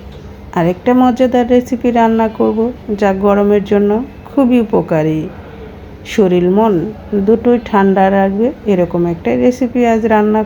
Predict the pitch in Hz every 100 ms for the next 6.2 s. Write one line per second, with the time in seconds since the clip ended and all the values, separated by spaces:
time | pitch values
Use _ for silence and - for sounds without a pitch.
0 | 208 208 202 240 - - - - - -
1 | - - - - - - - - - -
2 | - 226 247 247 262 294 - - - -
3 | - - 180 180 175 185 185 185 185 180
4 | 233 320 - - - - - 277 262 262
5 | - 254 247 240 233 233 269 - 247 226
6 | 214